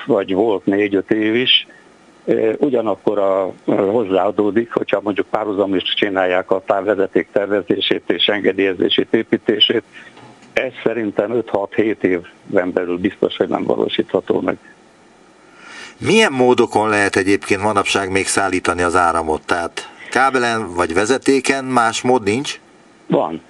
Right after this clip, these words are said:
Speaker 1: van, és ez a, a legújabb, ö, ö, technikai vívmány, ami hát régóta ismert technológia tulajdonképpen, ez pedig az elektrolízis,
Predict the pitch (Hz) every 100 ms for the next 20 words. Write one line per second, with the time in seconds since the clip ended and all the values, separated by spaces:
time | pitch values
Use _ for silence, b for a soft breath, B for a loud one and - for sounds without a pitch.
0 | - - 131 143 131 135 131 143 117 107
1 | 104 107 - 110 107 104 - - 127 110
2 | 104 101 95 92 98 95 87 85 87 B
3 | B - 87 82 80 - - - - -
4 | 113 110 110 - 101 98 107 135 120 110
5 | 110 113 104 113 107 104 143 175 139 113
6 | 113 - 101 - 101 107 101 101 95 95
7 | - 101 113 101 98 117 - 113 120 98
8 | - 98 98 98 110 87 87 101 101 104
9 | 101 139 -